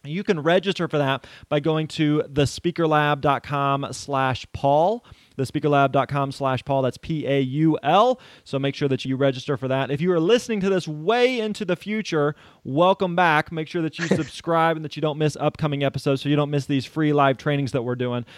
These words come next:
Speaker 1: Uh, but still, go ahead and you can try registering, and we'll see if we can get you a, at least a replay on that perhaps. But definitely stop by the speaker lab dot com slash Paul. All right, Paul, in the meantime, between now and that, uh, that free training we're gonna be doing,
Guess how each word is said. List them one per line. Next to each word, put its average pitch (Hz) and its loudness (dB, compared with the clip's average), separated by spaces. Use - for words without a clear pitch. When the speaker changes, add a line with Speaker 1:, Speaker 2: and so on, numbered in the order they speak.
Speaker 1:
Uh, 135 -2
but 156 -2
still, 233 0
go 202 0
ahead 196 4
and 175 -6
you 170 -4
can 165 -4
try 175 2
registering, 160 0
and 147 -6
we'll 151 -2
see 165 -4
if 143 -6
we 151 -6
can 147 -6
get 143 -4
you 143 -2
a, 135 4
at 131 0
least 143 -2
a 127 -8
replay 131 0
on 120 -2
that 120 -4
perhaps. 117 -2
But 123 -2
definitely 170 0
stop 156 -2
by 156 0
the 147 -2
speaker 160 -6
lab 147 0
dot 143 -2
com 139 -2
slash 131 -2
Paul. 127 0
All - -2
right, 202 4
Paul, 202 6
in 202 0
the 196 0
meantime, 202 2
between 185 -2
now 185 2
and 170 -2
that, 165 0
uh, 160 4
that 156 0
free 175 -2
training 170 -2
we're 151 -8
gonna 160 -2
be 151 2
doing, 165 0